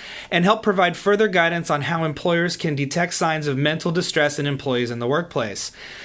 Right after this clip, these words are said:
Amanda has worked for over fifteen years in clinical and leadership roles in nonprofit organizations, specializing in helping people survive traumatic life events. Amanda currently teaches at California State University, Sacramento.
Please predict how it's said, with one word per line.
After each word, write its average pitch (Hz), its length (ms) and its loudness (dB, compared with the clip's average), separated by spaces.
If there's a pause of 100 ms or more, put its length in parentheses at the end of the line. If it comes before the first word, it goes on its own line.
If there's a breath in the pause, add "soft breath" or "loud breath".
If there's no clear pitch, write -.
(220 loud breath)
Amanda 180 400 4
has 208 220 0
worked 175 240 0
for 185 120 2
over 160 160 4
fifteen 214 520 0
years 185 260 2
in 139 100 -2
clinical 190 540 2
and 151 120 2
leadership 165 460 2
roles 180 380 4
in 151 160 2
nonprofit 143 540 0
organizations, 135 840 0 (340 loud breath)
specializing 208 800 2
in 180 100 2
helping 185 400 0
people 170 340 0
survive 147 400 2
traumatic 135 460 0
life 127 240 -2
events. 123 540 -4 (540 loud breath)
Amanda 170 300 4
currently 196 380 0
teaches 185 480 2
at 160 160 2
California 160 500 2
State 175 220 2
University, 160 520 2
Sacramento. 170 800 2